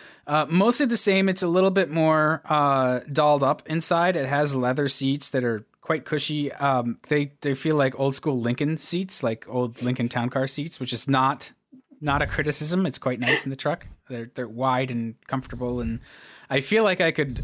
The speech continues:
uh, you know, hook a million pounds up to this thing and, and tow it across the country on, um, on the interstate, and it would be very happy doing that. Uh, and the, the Tremor package too makes me feel like I could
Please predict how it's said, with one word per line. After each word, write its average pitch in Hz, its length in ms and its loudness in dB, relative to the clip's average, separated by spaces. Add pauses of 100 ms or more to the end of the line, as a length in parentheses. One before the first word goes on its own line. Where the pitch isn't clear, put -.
(100)
uh, 123 120 -6
you 160 140 -2
know, 123 340 0 (180)
hook - 560 -2 (220)
a 147 40 -2
million 143 380 2
pounds 147 320 0
up 131 100 -4
to - 80 -10
this 117 200 -6
thing 123 180 0
and, 117 140 -2
and 117 220 -8
tow 147 260 0
it - 180 -2 (460)
across 135 500 -2
the - 80 -6
country 156 560 -4 (100)
on, 131 280 -10
um, 113 600 -6 (480)
on 139 120 -2
the 131 80 -2
interstate, 147 480 -4
and 123 80 -4
it 117 40 -6
would 120 80 -10
be 123 80 -8
very 123 220 -4
happy 160 460 -6 (520)
doing 131 240 0
that. 170 260 -2 (120)
Uh, 123 280 -2
and 135 160 0
the, 131 100 0
the 131 180 -6
Tremor 165 300 0
package 135 460 -4
too 135 340 0 (160)
makes 135 260 -4
me 127 80 0
feel 135 160 -2
like 120 160 0
I 120 80 -2
could 113 180 -8